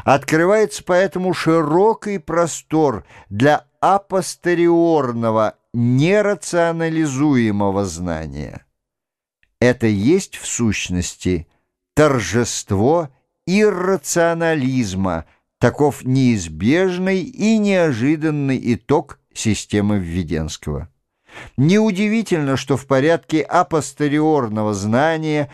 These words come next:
веры, постулатов морального сознания система Введенского полна целого рода неподлежащих доказательству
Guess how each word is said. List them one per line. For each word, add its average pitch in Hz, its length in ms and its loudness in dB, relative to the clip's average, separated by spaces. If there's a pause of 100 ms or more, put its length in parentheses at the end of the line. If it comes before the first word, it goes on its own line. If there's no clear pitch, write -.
(120)
веры, 151 840 2 (180)
постулатов 165 880 0
морального 151 800 0
сознания 139 1000 -2 (160)
система 185 840 0
Введенского 185 920 -2
полна 156 540 0
целого 180 840 0
рода 156 580 0
неподлежащих 151 1400 0
доказательству 143 1200 0